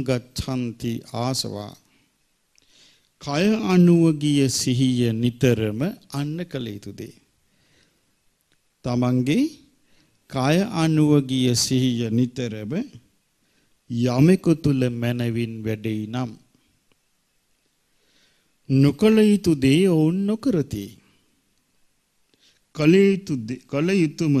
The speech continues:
දේ කරයි නිතරම. හොඳ සිහිය හා නුවණ ඇති විට ඔවුන්ගේ කෙලෙසුන් නැසෙත්මයි. එදා ඒ දේශනාවේ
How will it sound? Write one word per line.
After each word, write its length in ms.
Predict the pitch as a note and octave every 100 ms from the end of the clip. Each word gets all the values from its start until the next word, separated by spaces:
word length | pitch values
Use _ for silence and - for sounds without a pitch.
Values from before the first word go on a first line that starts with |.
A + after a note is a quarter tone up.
| A2
දේ 200 | A#2 C3
කරයි 420 | G3+ F#3 E3+ G3 G#3
නිතරම. 480 | B3 B3+ - G2+ G#2 - A#2 _ _ _ _ _ _ _ _ _ _ _ _ _ _ _ _ _ _
හොඳ 180 | - D3+ E3
සිහිය 520 | D#3+ - C#3 D#3 D3
හා 360 | C3+ A#2 B2 A#2
නුවණ 440 | A2+ A2+ C3 C#3 C3
ඇති 440 | B2 A2+ A2+ A#2+
විට 260 | G2+ G2+ - D#3 B3+ _ _ _ _ _ _ _ _ _ _ _ _ _ _ -
ඔවුන්ගේ 580 | C#3 C3+ B2+ A2+ A#2 A2+
කෙලෙසුන් 580 | A2 A#2 A2+ A2+ A#2+ A2+ G#2+
නැසෙත්මයි. 720 | G#2 G#2 - D3 _ G#2+ F2+ _ _ _ _ _ _ _ _ _ _ _ _ _ _ _ _ _ _ _ _ _ _ _ _ _ _ _ _ _ _ _ -
එදා 300 | C3+ C#3 C3+
ඒ 180 | C3 B2
දේශනාවේ 960 | B2 B2+ B2+ A#2+ A2+ A2 A2 A2+ D3+